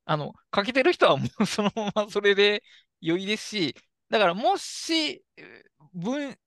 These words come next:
えー、例えば、えー、これが二千字もないかな、千、いや、あれ、そうやな、千何字やとして、に-、一万字とか二万字の文章をよし書くかってなった時に、一回例えばスクリプナーとかアウトライナーを試してみるというところ具合で、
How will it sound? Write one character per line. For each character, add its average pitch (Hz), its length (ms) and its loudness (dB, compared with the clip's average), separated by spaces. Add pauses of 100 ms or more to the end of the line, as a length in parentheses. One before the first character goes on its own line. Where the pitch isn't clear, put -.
え 160 300 2
ー、 160 180 0
例 180 80 4
え 160 40 4
ば、 123 440 2
え 123 120 -12
ー、 135 80 -14
こ 175 100 -2
れ 156 200 4
が 147 120 4
二 123 140 -4
千 131 340 -8
字 127 100 -10
も 139 100 -8
な 95 120 -8
い 95 60 -12
か - 100 -8
な、 - 80 -10
千、 117 840 -10
い - 40 -10
や、 113 140 -2
あ 107 60 -2
れ、 107 40 -14
そ - 120 -8
う 110 40 -4
や 90 60 -10
な、 92 160 -12
千 147 240 -4
何 156 200 2
字 147 100 0
や 127 100 2
と 117 100 -12
し - 100 -12
て、 143 240 -4 (180)
に-、 180 240 -8
一 254 240 -6
万 269 160 4
字 285 60 -6
と 240 80 -2
か 185 80 0
二 214 100 -4
万 254 180 0
字 240 60 -14
の 247 100 -2
文 240 160 -4
章 240 160 0
を 160 60 2
よ 226 100 4
し - 80 -8
書 180 140 2
く 220 100 -10
か 247 140 2
っ 208 80 -2
て 185 100 -4
な 175 160 2
っ 196 40 -8
た 214 180 -4
時 254 340 -10
に、 254 320 -4 (640)
一 - 200 -2
回 226 200 4
例 170 220 0
え 123 40 0
ば 156 140 2
ス - 80 -6
ク - 80 -8
リ 127 80 -6
プ 127 80 -10
ナ 120 100 -2
ー - 40 -4
と - 80 -6
か 131 80 4
ア 127 40 6
ウ 123 60 0
ト 131 80 -4
ラ 131 100 2
イ 113 60 -4
ナ 123 100 0
ー 151 280 -2
を 147 60 -4
試 - 20 -8
し - 60 -16
て 175 100 -2
み 139 120 -8
る 160 120 -4
と 175 120 -4
い 180 140 -6
う 240 160 -6
と 233 120 -4
こ 240 120 -2
ろ 233 120 0
具 233 220 0
合 214 120 6 (140)
で、 135 360 0